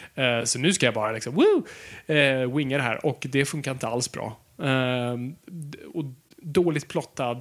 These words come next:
alltså, utdragen utav bara helvete. Men, men det största brottet är en gång, det som jag varit inne på tidigare, som med Watchmen, eh, alltså T V-serien, eh, från förra året, är det här, eh, Damien Lindelof, J J Abrahams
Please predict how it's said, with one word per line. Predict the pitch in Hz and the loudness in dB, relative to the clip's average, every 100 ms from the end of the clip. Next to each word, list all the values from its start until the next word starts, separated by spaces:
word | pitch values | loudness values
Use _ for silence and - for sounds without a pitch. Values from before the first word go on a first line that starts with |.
| 131 | -6
alltså, | 131 151 | -4 -4
utdragen | 190 185 175 170 151 143 | -2 -2 0 2 2 0
utav | 135 131 | -2 -2
bara | 131 | -2
helvete. | 127 113 123 | -2 -4 -6
Men, | 143 180 190 | 0 -2 2
men | 170 | 2
det | 156 | 2
största | 151 196 - 185 | 2 2 2 2
brottet | 160 135 135 | 2 2 0
är | 123 | 0
en | 117 117 | 0 0
gång, | 123 | 0
det | 127 | 0
som | 131 | 0
jag | 120 | 0
varit | 120 | -2
inne | 117 | -6
på | 117 | -6
tidigare, | - 123 127 120 107 | -6 -2 0 0 0
som | 117 | -8
med | 113 113 110 | -8 -4 2
Watchmen, | 156 160 127 104 - - - - - | 2 2 -4 -6 -10 -16 -18 -20 -8
eh, | 117 107 | -4 -2
alltså | 104 - | -4 -8
T | - 113 | -6 -6
V-serien, | 104 - 107 - - | -4 -4 -4 -8 -10
eh, | 120 | -12
från | - 117 | -10 -8
förra | - 117 127 | -2 0 2
året, | 113 107 | 0 -4
är | - 123 | -4 -4
det | |
här, | 110 117 107 110 - | -2 -2 -4 -6 -10
eh, | 131 120 | -8 -8
Damien | 117 120 - 131 120 120 | -10 -12 2 2 4 0
Lindelof, | 117 120 117 117 110 - - 170 151 143 - _ _ _ - | 0 0 0 0 0 -6 -6 -6 -6 -12 -16 _ _ _ 0
J | 135 | 2
J | 123 139 127 | 2 0 0
Abrahams | 123 117 113 113 - - | 0 -2 -2 -2 0 -2